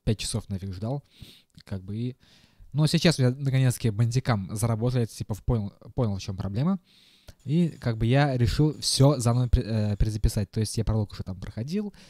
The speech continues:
и за Леона начал кампанию там с другом проходить, с кооператив. Мы там дошли до какого места. Ну, поэтому как так получилось. Ладно.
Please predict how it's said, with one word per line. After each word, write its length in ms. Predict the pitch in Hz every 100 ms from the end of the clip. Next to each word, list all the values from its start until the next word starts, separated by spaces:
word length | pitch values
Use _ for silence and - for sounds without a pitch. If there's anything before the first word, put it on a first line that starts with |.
| - -
и 260 | 135 123
за 220 | 107 110
Леона 360 | 104 110 151 147
начал 280 | 127 123 113
кампанию 440 | 113 110 110 104
там 160 | 101 101
с 60 |
другом 340 | 101 107 101 92
проходить, 380 | 95 - 98 92
с 80 |
кооператив. 500 | - - 95 - 92 _ _ _ _
Мы 60 | -
там 180 | 95 98
дошли 260 | 98 139
до 100 | 113
какого 260 | - - 92
места. 240 | 95 95
Ну, 140 | 139 147
поэтому 400 | 110 110 107 104
как 160 | -
так 160 | - 107
получилось. 420 | 117 - 117 104
Ладно. 300 | 143 131 85